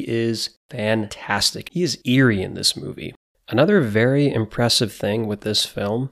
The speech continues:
The Batman was a movie that had a lot of production start and stops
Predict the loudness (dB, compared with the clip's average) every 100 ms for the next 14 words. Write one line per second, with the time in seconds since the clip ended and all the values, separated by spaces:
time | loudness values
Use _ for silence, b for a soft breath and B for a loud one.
0 | -8 -6 -2 0 0 2 2 4 2 -2
1 | -2 0 0 2 0 0 0 -2 -2 -4
2 | -12 -12 -8 -6 -4 -4 -4 -2 -2 -2
3 | -4 -6 -2 -2 -2 -4 -2 -4 0 -2
4 | -2 -6 -4 -2 -2 -2 -6